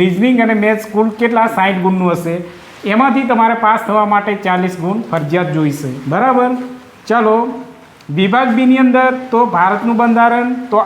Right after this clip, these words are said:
આની અંદરથી જો મિત્રો તમારે દસ ગુણનું હશે, બરોબર? ભારતનું બંધારણ તો આની અંદરથી દસ ગુણનું હશે અને વર્તમાન પ્રવાહો તો આની અંદર દસ ગુણ હશે.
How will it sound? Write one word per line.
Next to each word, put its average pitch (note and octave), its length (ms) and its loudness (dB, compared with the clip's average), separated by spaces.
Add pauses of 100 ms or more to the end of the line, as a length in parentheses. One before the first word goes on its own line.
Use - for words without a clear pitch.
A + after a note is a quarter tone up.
(120)
આની G#3+ 200 0
અંદરથી A#3+ 480 0
જો G#3+ 160 2
મિત્રો A#3 300 0
તમારે A3 240 2 (100)
દસ F3+ 160 0 (140)
ગુણનું D#3+ 280 0
હશે, D3+ 220 -10
બરોબર? A#3 320 0 (140)
ભારતનું G3 440 0
બંધારણ G3+ 480 2 (480)
તો F3 140 -2
આની G3 220 0
અંદરથી A3+ 340 -2
દસ G#3+ 240 0
ગુણનું A3 300 0
હશે A3 200 -2 (560)
અને F3+ 120 0 (100)
વર્તમાન G#3 480 0
પ્રવાહો G#3 420 2 (160)
તો G3 140 -2
આની F#3 220 0
અંદર A3 180 0 (540)
દસ G3 260 0
ગુણ A3+ 240 2
હશે. A3+ 240 0